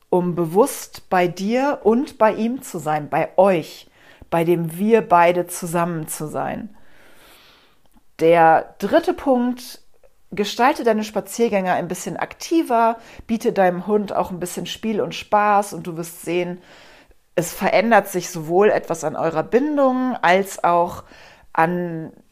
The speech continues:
dem Zusammensein und als auch an dem Gefühl nach dieser Spazierrunde, weil du hast, du bist einfach auch erholter.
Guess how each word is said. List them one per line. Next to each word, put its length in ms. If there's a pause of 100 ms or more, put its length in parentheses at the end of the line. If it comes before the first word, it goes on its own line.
dem 880
Zusammensein 1400
und 180
als 480
auch 480
an 300 (520)
dem 340 (360)
Gefühl 800
nach 320
dieser 320
Spazierrunde, 1000
weil 120
du 140
hast, 300
du 60
bist 240
einfach 360
auch 160
erholter. 800